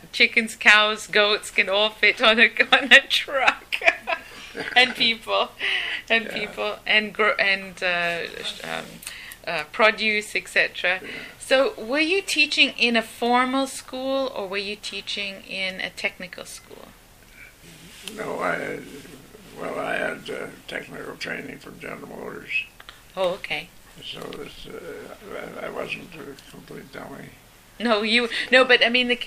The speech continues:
Speaker 1: the students you were teaching, were they being taught, were you teaching them in a technical school or in a, in a garage situation, or?
Speaker 2: Well, in the, in the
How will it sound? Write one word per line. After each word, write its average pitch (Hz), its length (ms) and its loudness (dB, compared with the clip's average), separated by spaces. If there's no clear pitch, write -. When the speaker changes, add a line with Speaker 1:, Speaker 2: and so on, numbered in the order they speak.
Speaker 1:
the 233 120 2
students 247 500 0
you 226 80 0
were 190 80 -4
teaching, 165 560 -6
were 214 120 4
they 240 420 6
being 214 320 0
taught, - 280 -8
were 196 200 0
you 226 280 0
teaching 220 460 -4
them 208 180 2
in 196 140 -4
a 190 60 -6
technical 247 540 -6
school 254 540 -6
or 196 260 -2
in 196 280 -4
a, 180 500 -4
in 185 120 -2
a 175 60 -4
garage 196 600 -2
situation, 214 880 -4
or? 190 260 -10
Speaker 2:
Well, - 260 -8
in - 300 -8
the, - 480 -8
in - 320 -14
the - 60 -14